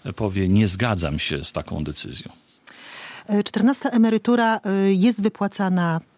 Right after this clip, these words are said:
Speaker 2: tak, jak sobie dana osoba życzy, czy na konto, czy też przynosi ją listonosz, tak jak jest wskazane w dokumentach danej osoby i,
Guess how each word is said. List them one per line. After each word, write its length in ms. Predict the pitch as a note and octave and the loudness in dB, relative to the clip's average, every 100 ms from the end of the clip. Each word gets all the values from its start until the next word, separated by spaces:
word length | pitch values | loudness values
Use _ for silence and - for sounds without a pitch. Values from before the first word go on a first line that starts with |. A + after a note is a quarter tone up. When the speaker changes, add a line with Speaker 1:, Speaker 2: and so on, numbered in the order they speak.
| - | -8
Speaker 2:
tak, 180 | G#3+ G3+ | -6 -6
jak 120 | - | -6
sobie 300 | G3 F3 F3+ | -2 0 0
dana 200 | F#3 F3+ | 2 0
osoba 300 | F3 F3 F3 | 0 -2 0
życzy, 260 | F3+ - | 0 -2
czy 120 | D#3+ G3 | 0 0
na 120 | F3+ | 2
konto, 400 | - G3+ G3 E3+ | 0 0 0 -2
czy 160 | - | -4
też 340 | - F3 - - E3+ | -2 -2 -2 -4 -6
przynosi 420 | - F#3 F#3+ - | 0 0 0 0
ją 120 | F3+ | 0
listonosz, 680 | E3+ E3+ - D#3 D#3+ B3 - | 0 -2 -2 -4 -2 -2 -2
tak 200 | - F#3+ | -6 -4
jak 160 | F3+ F#3+ | -4 -4
jest 140 | - | -4
wskazane 560 | - - F3+ E3+ D#3+ D#3+ - - - - | -4 -4 -2 0 0 -2 -6 -8 -6 -4
w 440 | E3 F3 F3 E3+ E3+ | 0 0 2 2 0
dokumentach 520 | F#3 - G3 F3 E3+ | 0 2 2 2 -2
danej 280 | D#3+ E3+ E3+ | -2 -2 0
osoby 460 | F#3+ - E3 D#3 A3 _ | -2 -2 -2 -2 -4 _
i, 220 | - F#3+ | 2 2